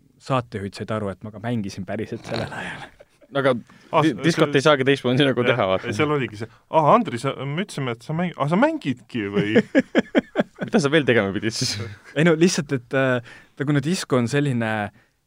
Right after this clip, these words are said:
Speaker 1: äh, lahe mäng, äh, millega inimesi ära petta, kes ei ole mängudega kursis, et see võib ka mäng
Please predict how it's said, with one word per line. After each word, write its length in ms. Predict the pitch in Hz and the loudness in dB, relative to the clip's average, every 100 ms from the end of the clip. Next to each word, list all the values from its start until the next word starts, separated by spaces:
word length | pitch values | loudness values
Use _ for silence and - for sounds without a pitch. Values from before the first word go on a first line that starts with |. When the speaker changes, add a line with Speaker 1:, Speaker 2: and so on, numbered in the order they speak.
| _ | _
Speaker 1:
äh, 220 | 127 107 101 101 | -20 -16 -14 -4
lahe 300 | 139 175 135 | 0 0 0
mäng, 560 | 127 151 151 123 110 | 0 2 0 0 -2
äh, 400 | 107 107 101 98 95 _ _ _ _ _ 127 | -4 -6 -6 -8 -12 _ _ _ _ _ -8
millega 280 | 123 113 | -4 -2
inimesi 520 | 131 151 117 104 - 110 | 0 0 0 -4 -4 -2
ära 160 | 139 131 | -2 -2
petta, 460 | - 120 _ 104 | -4 -6 _ -12
kes 160 | 95 - | -10 -6
ei 80 | 117 | -4
ole 80 | 107 | 0
mängudega 540 | 131 120 98 104 98 | 0 -2 -4 -4 -4
kursis, 460 | - 143 131 110 95 | -2 -2 -2 -6 -8
et 140 | 98 | -8
see 100 | - | -2
võib 140 | 113 107 | -4 -2
ka 160 | 139 | -2
mäng 320 | 127 120 107 | 0 0 -2